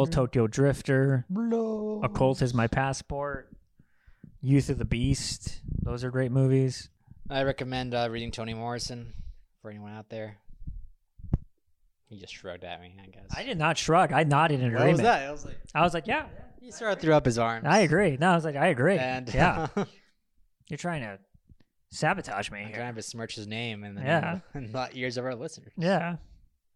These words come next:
Speaker 1: Um, what else do I recommend? I haven't seen many movies this year, so whatever.
Speaker 2: All right.
Speaker 1: Boxing, Joanna Newsom.
Speaker 2: She
Speaker 1: And
Speaker 2: hasn't done a record in a long
Speaker 1: No,
Speaker 2: time.
Speaker 1: it's been, like, uh,
Speaker 2: Five?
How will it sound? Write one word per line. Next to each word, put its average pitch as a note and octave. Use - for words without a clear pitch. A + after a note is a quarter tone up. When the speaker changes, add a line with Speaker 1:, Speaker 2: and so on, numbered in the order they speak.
Speaker 1:
Um, D3+
what A#2
else G2+
do G#2+
I -
recommend? F#2+
I B2+
haven't B2+
seen A#2+
many G#2
movies G2
this F#2+
year, G2
so -
whatever. -
Speaker 2:
All A#3+
right. G#3
Speaker 1:
Boxing, A2
Joanna G2
Newsom. G#2+
Speaker 2:
She G#2
Speaker 1:
And -
Speaker 2:
hasn't A#3+
done D#3+
a C3+
record C#3+
in A#2
a G2
long A2
Speaker 1:
No, B2+
Speaker 2:
time. C#3
Speaker 1:
it's F#2
been, G#2+
like, G#2+
uh, G2
Speaker 2:
Five? D#3+